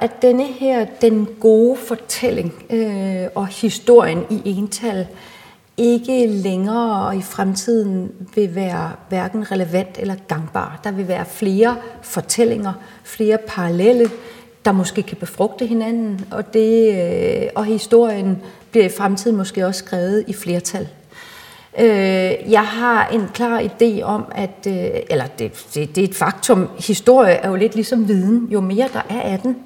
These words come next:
desto mere bliver, desto klogere bliver vi. Det er ikke et nulsumsspil, hvor vi ligesom skal kæmpe om den samme historie. Der kan sagtens eksistere flere historier,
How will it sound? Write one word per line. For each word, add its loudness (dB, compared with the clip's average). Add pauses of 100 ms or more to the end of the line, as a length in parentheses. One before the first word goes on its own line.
(300)
desto -2
mere -2
bliver, -4 (220)
desto -4
klogere 2
bliver 0
vi. -6
Det -8
er 2
ikke -4
et -4
nulsumsspil, 2
hvor -2
vi -4
ligesom 0 (260)
skal -16
kæmpe 4
om -4
den -8
samme -2
historie. 0 (400)
Der -4
kan -6
sagtens -4
eksistere -4
flere 0 (280)
historier, 2